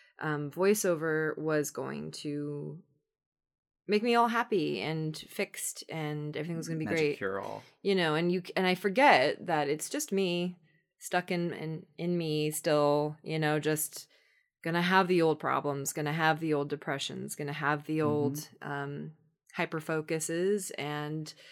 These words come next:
Speaker 1: forgetfulness and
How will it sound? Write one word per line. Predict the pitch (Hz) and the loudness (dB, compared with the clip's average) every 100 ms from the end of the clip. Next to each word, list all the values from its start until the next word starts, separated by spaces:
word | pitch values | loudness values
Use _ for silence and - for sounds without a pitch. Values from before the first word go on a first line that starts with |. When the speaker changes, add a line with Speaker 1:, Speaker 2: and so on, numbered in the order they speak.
| - - | -20 -20
Speaker 1:
forgetfulness | - 180 190 - 180 170 185 196 - - - - - | -4 2 2 2 2 4 2 2 -2 -4 -4 -8 -6
and | 160 156 156 156 160 160 151 | -4 -2 0 -2 -2 -4 -6